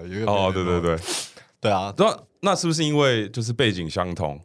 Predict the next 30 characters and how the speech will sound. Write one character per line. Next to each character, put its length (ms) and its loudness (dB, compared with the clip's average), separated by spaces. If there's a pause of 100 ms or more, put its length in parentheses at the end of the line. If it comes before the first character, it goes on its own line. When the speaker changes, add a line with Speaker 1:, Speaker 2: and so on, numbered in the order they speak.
(320)
Speaker 2:
因 120 0
为 80 2
都 140 2
是 160 -4
Foxconn， 480 -2
都 120 -2
是 60 0
台 160 0
湾 160 2
人， 120 -4
然 100 -2
后 80 -6
在 160 0
美 160 -8
国 240 -6
生 220 -4
活 200 -8
的 60 -12
嘛？ 120 -12 (200)
Speaker 1:
对。 380 0
Speaker 2:
然 160 0
后 400 2
你 60 -10
们 120 -8
年 180 -2
纪 180 -4
差 180 -2
不 100 -6
多。 260 -6 (160)
Speaker 1:
对。 320 -4